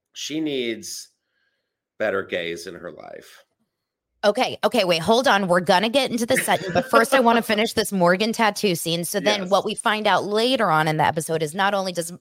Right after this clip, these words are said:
Speaker 2: does Kyle, like, <laughs> her way through her tattoo, but then she actually tattoos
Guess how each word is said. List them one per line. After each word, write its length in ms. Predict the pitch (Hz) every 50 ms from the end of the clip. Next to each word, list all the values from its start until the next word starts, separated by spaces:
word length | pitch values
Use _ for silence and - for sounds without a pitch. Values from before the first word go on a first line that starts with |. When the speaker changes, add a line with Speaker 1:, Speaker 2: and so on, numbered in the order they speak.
| _ 160 156
Speaker 2:
does 180 | - 165 156
Kyle, 280 | - - 190 175 180 185
like, 100 | - 285 - - 440 440 - 466 440 - 440 440
<laughs> 460 | - 427 427 480 - - 302 262 -
her 120 | - 240
way 220 | 240 233 220 226 220
through 240 | - - 226 208
her 140 | 190 196 185
tattoo, 600 | 175 214 190 175 180 - 285 294 262 190 135 139 - - - - - _
but 100 | - -
then 140 | - 196 190
she 160 | 165 - 202
actually 340 | 175 175 170 - - 160 160
tattoos 600 | 156 - 160 135 139 - - 147 131 139 147 -